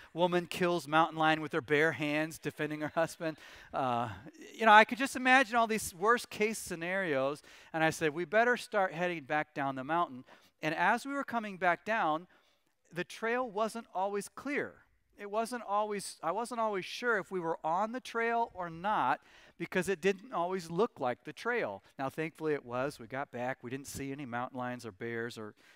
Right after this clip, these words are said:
anything like that. Um, but the point is the same as the big idea for our passage today. Looks can be deceiving. So let's make sure we're on the kingdom way. We didn't always recognize that the trail was the trail.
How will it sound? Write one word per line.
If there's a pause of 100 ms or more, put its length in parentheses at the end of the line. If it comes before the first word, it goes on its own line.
(120)
anything
like
that. (300)
Um, (220)
but
the
point
is (560)
the
same
as
the
big
idea
for
our
passage
today. (400)
Looks
can
be
deceiving. (880)
So
let's
make
sure
we're
on
the
kingdom
way. (220)
We
didn't
always
recognize
that
the
trail
was
the
trail.